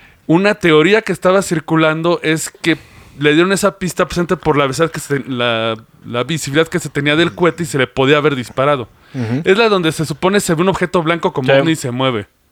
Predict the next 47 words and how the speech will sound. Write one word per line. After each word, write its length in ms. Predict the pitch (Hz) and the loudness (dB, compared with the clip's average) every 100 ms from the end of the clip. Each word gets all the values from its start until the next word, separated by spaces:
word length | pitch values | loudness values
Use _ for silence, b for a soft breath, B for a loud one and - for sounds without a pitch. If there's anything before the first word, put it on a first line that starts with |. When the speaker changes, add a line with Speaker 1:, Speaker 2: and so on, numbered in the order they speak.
| - | -10
Speaker 2:
Ujú. 300 | 98 113 180 | -6 -4 -4
Speaker 3:
Que 100 | 160 | 2
digo, 180 | 202 180 | 4 4
tiene, 420 | 185 190 147 135 | 2 4 4 2
tiene 220 | 120 160 | 0 0
razón, 300 | 120 104 131 | 0 0 0
güey, 140 | 135 117 | 0 -2
porque 380 | 95 101 98 | -2 -4 -4
este 200 | 101 - | -6 -8
güey 160 | 101 104 | -4 -4
está 160 | - 107 | -4 -4
dejando 320 | 98 98 107 | -2 -4 -4
en 120 | 98 | -4
ridículo 640 | 90 87 95 - 104 107 113 | -4 -4 -4 -4 -2 2 2
a, 260 | 85 71 - | 0 -2 -8
a 40 | |
muchos 680 | 76 87 90 - 76 - - _ _ - | -10 -12 -10 -10 -12 -14 -20 _ _ -4
Speaker 1:
No, 160 | 151 | -4
es 160 | 139 139 | -2 -2
Speaker 3:
de 60 | 147 | -2
Speaker 1:
que 60 | |
Speaker 3:
la 60 | - | 0
Speaker 1:
aparte, 300 | 170 - 202 | 0 0 0
Speaker 3:
nasa 240 | 202 107 | 0 -2
y 40 | 95 | -4
de 100 | - | -4
la 100 | 156 | 0
Speaker 1:
no 120 | 180 | 0
Speaker 3:
chingada. 200 | 139 208 | 2 2
Speaker 1:
solo 140 | 208 214 | 4 4
es 140 | 202 | 2
SpaceX, 680 | 156 - 170 - 208 220 - | -4 0 0 2 0 0 -2
es, 120 | 139 | -2
también 280 | 139 143 165 | -2 0 0
está 200 | 170 175 | 0 0
metido, 460 | 170 165 170 170 170 _ - - | -2 -4 0 0 -2 _ -20 -2
porque 300 | 147 151 156 | 0 0 -2
Virgin 420 | 139 185 185 226 | 2 2 2 -2
también 300 | 208 156 160 | 0 0 0
tiene 220 | 170 170 | 0 -2
su 100 | 160 139 | -2 -4
empresa 580 | 117 139 135 - 151 | 0 0 0 0 0
de 160 | 147 120 | 0 2
Speaker 3:
Ah, 80 | 143 | 2
sí, 60 | 143 | 2
de 240 | 147 | 2
Speaker 1:
aero- 60 | 131 | 2